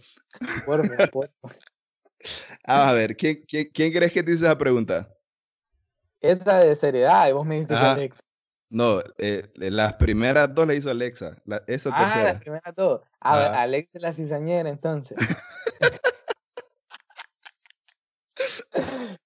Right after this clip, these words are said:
Speaker 1: Eh, la, esta de seriedad pudo haber sido tal vez Tony, Tony o Daniel Scott.
Speaker 2: No, man,
Speaker 1: Uy,
Speaker 2: qué
Speaker 1: no.
Speaker 2: mal amigo,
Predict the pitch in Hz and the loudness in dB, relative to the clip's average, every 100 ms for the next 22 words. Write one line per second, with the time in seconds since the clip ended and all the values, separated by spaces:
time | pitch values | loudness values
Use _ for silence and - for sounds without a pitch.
0 | _ _ 151 160 156 156 156 156 151 - | _ _ 2 6 6 6 6 6 4 0
1 | - 156 156 156 170 180 220 240 220 202 | -2 0 2 2 2 0 2 2 2 2
2 | 180 165 160 180 185 170 170 165 - 175 | 0 2 2 2 2 2 2 -2 -2 0
3 | 175 165 143 131 131 139 147 147 143 135 | 0 0 -2 -2 -2 0 0 -2 -4 -6
4 | 127 _ _ _ _ _ 147 143 127 104 | -10 _ _ _ _ _ 2 2 0 -10
5 | 107 - 151 170 170 160 135 123 123 131 | -14 -4 -2 -2 -4 -4 -2 -2 -4 -6
6 | 127 - 117 - _ _ _ _ 135 143 | -6 -6 -8 -8 _ _ _ _ -12 -6
7 | 117 107 104 98 110 120 113 170 165 131 | -6 -6 -8 -10 -10 -12 -6 0 0 0
8 | 131 131 123 113 127 135 | -2 -2 -2 -2 0 0